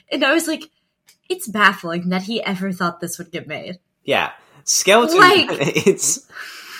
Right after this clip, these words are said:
Speaker 2: it's a good script.
Speaker 1: It's, it's very funny. It's very funny. But, like, one of the first jokes in it is, like, "N-, look at my cool uniform," and he's wearing, like,
Speaker 2: <laughs>
Speaker 1: a, a
Speaker 2: Right,
Speaker 1: Southern
Speaker 2: with
Speaker 1: soldier's
Speaker 2: the
Speaker 1: uniform from the Civil War.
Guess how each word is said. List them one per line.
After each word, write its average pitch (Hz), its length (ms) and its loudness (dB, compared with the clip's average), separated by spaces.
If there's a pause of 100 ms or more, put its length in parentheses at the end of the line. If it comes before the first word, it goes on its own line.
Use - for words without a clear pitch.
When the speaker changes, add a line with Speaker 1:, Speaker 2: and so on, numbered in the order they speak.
(300)
Speaker 2:
it's 185 200 2
a 202 100 6
good 143 380 0
script. - 580 -6 (460)
Speaker 1:
It's, - 320 0
it's 359 180 -2
very 349 400 2
funny. 190 320 2
It's 226 160 -2
very 233 300 0
funny. 165 340 -8 (180)
But, 311 80 2
like, 277 240 4 (120)
one 254 140 -2
of 320 100 0
the 311 100 0
first 247 380 -4
jokes 190 320 0
in 254 80 -4
it 254 280 -4
is, 220 280 -2
like, 214 420 2 (1200)
"N-, 226 180 -4
look 262 200 0
at 277 140 6
my 247 140 4
cool 247 300 -6
uniform," 214 640 0
and 220 180 0
he's 220 200 0
wearing, 226 540 0
like, 214 300 0
Speaker 2:
<laughs> 233 120 0
Speaker 1:
a, 202 40 6
a 220 200 6
Speaker 2:
Right, 220 280 4
Speaker 1:
Southern 233 460 4
Speaker 2:
with 240 140 6
Speaker 1:
soldier's 233 360 0
Speaker 2:
the 202 80 2
Speaker 1:
uniform 285 460 2
from 285 160 0
the 277 120 -6
Civil 262 380 0
War. 240 400 4